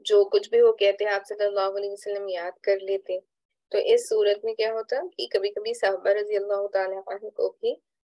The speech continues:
फरिश्ते देखने को मिल जाते हैं इंसानी शक्ल में। चौथी अक़साम ये है कि आप सल्लल्लाहु अलैहि वसल्लम के पास वही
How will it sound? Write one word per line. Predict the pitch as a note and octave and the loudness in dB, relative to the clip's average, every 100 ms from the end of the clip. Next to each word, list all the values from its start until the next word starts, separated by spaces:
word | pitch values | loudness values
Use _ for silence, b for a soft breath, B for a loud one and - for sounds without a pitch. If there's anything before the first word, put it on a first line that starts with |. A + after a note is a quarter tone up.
| - | -4
फरिश्ते | G#3 G#3 - - G3+ - - - - | -2 -2 -4 0 0 0 -6 -12 -2
देखने | F#3+ G3 G3 F#3 | -2 -2 -8 -4
को | G3 | -2
मिल | F3+ | 0
जाते | F3+ E3 - - | 0 -4 -2 -6
हैं | |
इंसानी | - A#3 G#3 F3 E3 | -4 -8 -8 -10 -10
शक्ल | - - - | -12 -14 -12
में। | - - _ _ _ _ _ _ _ | -14 -14 _ _ _ _ _ _ _
चौथी | - A#3 G#3+ - C4 | -2 2 2 2 0
अक़साम | - - A3+ A#3 G3+ | 0 -6 -6 -4 -4
ये | G3 | -4
है | G#3 G3 G#3 | -2 -4 -4
कि | A3+ | -8
आप | A3+ - G#3 - | -8 -6 -6 -6
सल्लल्लाहु | A3 G#3 F#3+ F#3+ G3 F#3+ | -6 -4 -2 -2 0 0
अलैहि | F#3+ G3 G3 | 0 -2 -4
वसल्लम | G3 F#3+ F#3 G3 G#3 | -2 -2 -2 -6 -4
के | G3+ | -6
पास | G3 F#3 F#3+ G3+ - | -4 -4 -4 -6 -6
वही | F#3 F#3 G3+ A3 A3 | -6 -4 -4 -4 -6